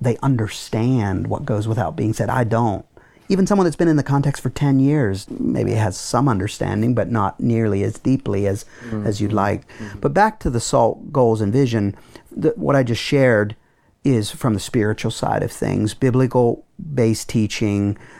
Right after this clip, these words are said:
Speaker 1: to share the gospel for those that are not Christians, and those that are, pattern what it looks like to follow Christ in daily living. The other major focus is financial teaching, teaching a man to better provide for his family.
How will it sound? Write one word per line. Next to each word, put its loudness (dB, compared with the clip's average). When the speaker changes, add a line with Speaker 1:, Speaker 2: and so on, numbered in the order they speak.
Speaker 1:
to -4
share 2
the 4
gospel 0
for -4
those 0
that 0
are 0
not 2
Christians, -2
and 2
those 2
that 2
are, 2
pattern 2
what 0
it -2
looks -6
like -4
to -8
follow -4
Christ -6
in -4
daily 0
living. -2
The 4
other 4
major 4
focus 0
is 2
financial 0
teaching, -2
teaching 2
a 4
man 4
to 0
better 0
provide -2
for -6
his -8
family. -8